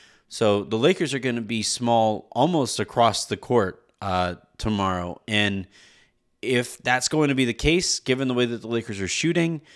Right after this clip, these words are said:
you can't give up size and shoot worse than your opponent as they have for most of this season. And I wonder if at some point the Lakers start to address one of those things and try to fix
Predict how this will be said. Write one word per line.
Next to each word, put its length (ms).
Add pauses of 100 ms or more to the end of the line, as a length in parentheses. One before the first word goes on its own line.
(260)
you 200 (180)
can't 640
give 160
up 180
size 460
and 300
shoot 260
worse 340
than 120
your 200
opponent 540
as 220
they 140
have 320
for 160
most 300
of 140
this 140
season. 460 (480)
And 360
I 100
wonder 380
if 140
at 120
some 200
point 200
the 80
Lakers 360
start 340
to 380
address 600 (640)
one 300
of 140
those 280
things 380
and 120
try 180
to 100
fix 380